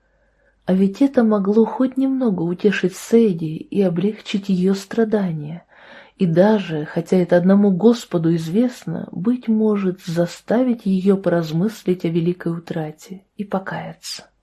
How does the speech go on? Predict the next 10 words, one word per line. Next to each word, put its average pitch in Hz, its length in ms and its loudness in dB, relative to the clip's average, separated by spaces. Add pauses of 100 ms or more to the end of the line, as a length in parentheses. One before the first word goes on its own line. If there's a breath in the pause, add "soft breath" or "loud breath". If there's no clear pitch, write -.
(1120 soft breath)
Генрих 240 480 0
Шварц 202 540 -2
был 190 260 2
дипломированным 196 920 0
семейным 202 540 0
врачом 190 640 -4
и 220 160 -2
другом, 165 520 -2
которому 165 500 -4
доверяют. 170 800 -6